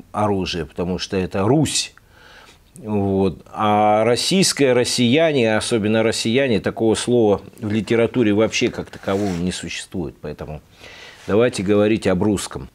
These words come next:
В общем-то, это видео фактически является продолжением моих взаимоотношений, скажем так, вот с М Р сто пятьдесят пять, в частности, наверное, будем говорить в основном об этом.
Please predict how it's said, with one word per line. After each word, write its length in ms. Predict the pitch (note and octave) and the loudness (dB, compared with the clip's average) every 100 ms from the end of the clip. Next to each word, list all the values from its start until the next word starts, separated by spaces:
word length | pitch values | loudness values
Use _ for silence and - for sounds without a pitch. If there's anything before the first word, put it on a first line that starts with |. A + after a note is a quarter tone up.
| - | 0
В 80 | |
общем-то, 380 | E3+ D#3+ E3+ D#3+ | 2 2 0 2
это 300 | F3+ F3 F3 | 4 4 4
видео 460 | E3 G3+ F3+ D#3 B2 | 2 2 4 4 2
фактически 760 | - B2+ - F3+ E3+ - - B2+ | 2 -4 -2 0 0 -2 -2 2
является 720 | B2+ B2+ D#3 C3+ - A2+ F2 - - G2 - | 4 4 2 0 0 -2 -2 -14 -20 -14 -2
продолжением 760 | C3 C3 C#3+ C3 D#3 C3 A2 | 0 2 2 2 2 4 2
моих 440 | G#2+ B2+ B2+ F#2+ - - - - - | 4 4 2 0 -8 -20 -20 -16 -6
взаимоотношений, 1120 | F#2+ B2+ B2+ C3+ B2+ C#3 C3 - D#3 B2+ G#2 | 0 2 4 2 2 2 0 2 4 4 2
скажем 480 | - A2 G2 G2 F2+ | 0 0 0 0 0
так, 320 | G#2 E2+ - | -2 -2 0
вот 240 | G2 - - - - | -2 -2 -18 -20 -10
с 160 | - | 0
М 160 | C#3 C3+ | 2 4
Р 140 | C3 | 2
сто 200 | G2 - | 0 0
пятьдесят 600 | G#2+ B2 A#2+ A#2+ D3 - | 0 0 0 2 0 0
пять, 260 | - G3 F#3+ | 0 2 0
в 80 | - | -2
частности, 680 | - C3+ - A2 F#2 - F2+ | 0 2 2 -2 -2 -4 -2
наверное, 440 | G#2+ A#2+ A#2+ B2+ | 2 2 2 2
будем 380 | A#2+ C3 A#2 A2 | 2 0 2 2
говорить 400 | A#2+ B2+ B2 G#2 - | 4 4 2 0 0
в 40 | |
основном 560 | A#2 - C3 C3+ A#2 A2+ | 0 2 2 4 4 2
об 160 | A#2 | 2
этом. 320 | A#2 - - | 2 0 -4